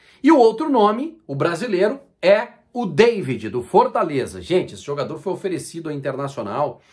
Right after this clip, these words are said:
antes dele ir pro Fortaleza, é, por cinco milhões, cinco milhões de reais o Fortaleza pagou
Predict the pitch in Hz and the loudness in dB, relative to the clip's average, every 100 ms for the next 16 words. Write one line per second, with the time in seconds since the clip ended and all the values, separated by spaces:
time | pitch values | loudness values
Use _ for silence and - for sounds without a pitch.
0 | _ _ _ _ _ 233 294 226 143 107 | _ _ _ _ _ 4 4 2 -6 -4
1 | 131 127 131 123 - 131 113 101 135 170 | -4 -4 -8 -10 -8 -8 -6 -6 -6 -8
2 | 113 85 - _ _ _ _ 101 117 123 | -8 -12 -14 _ _ _ _ -8 -2 -2
3 | 120 - 143 131 - - - - - - | -2 -6 -12 -12 -14 -14 -14 -14 -14 -14
4 | - - - - 320 359 220 196 156 151 | -14 -14 -14 -10 -10 -8 -6 -6 -6 -2
5 | 185 196 139 - - - - - _ _ | -2 -2 -6 -12 -14 -16 -18 -20 _ _
6 | _ _ - - - 349 320 233 226 196 | _ _ -20 -14 -4 -2 -2 -2 -2 0
7 | 175 117 113 - - 117 120 113 123 143 | 0 0 -2 -8 -12 -10 -8 -6 -6 -4
8 | 127 101 117 151 | -6 -4 -6 -6